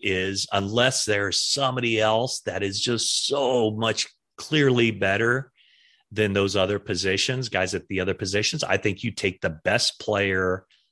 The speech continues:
among three or four positions where you think that guy can make an immediate impact.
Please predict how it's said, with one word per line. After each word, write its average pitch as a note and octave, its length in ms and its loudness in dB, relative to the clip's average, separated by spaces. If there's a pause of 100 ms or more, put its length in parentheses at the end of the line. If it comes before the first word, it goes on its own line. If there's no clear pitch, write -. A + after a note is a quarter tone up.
(160)
among F2+ 720 0 (560)
three G#2+ 260 4
or G2 100 4
four F#2+ 640 0
positions E2+ 840 -2
where F#2+ 220 -2
you E2+ 120 -2
think E2+ 280 -4
that F2 160 0
guy E2 180 0
can E2+ 160 -4
make E2 220 -4
an E2 80 -4
immediate D#2+ 440 -4
impact. D2 480 -10